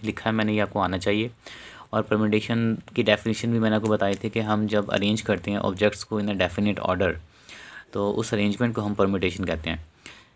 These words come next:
एनपीआर इसकी नो-, नोटेशन होती है और n factorial divided by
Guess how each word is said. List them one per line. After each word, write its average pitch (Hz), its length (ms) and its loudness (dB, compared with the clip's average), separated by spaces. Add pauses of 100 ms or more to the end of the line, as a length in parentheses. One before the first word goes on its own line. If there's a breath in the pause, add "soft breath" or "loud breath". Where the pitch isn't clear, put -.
(180 loud breath)
एनपीआर 123 580 4
इसकी 110 220 -4
नो-, 117 120 2
नोटेशन 104 500 0
होती 110 300 2
है 117 100 4
और 104 220 2
n 117 140 -2
factorial 113 480 0
divided 98 380 0
by 104 120 2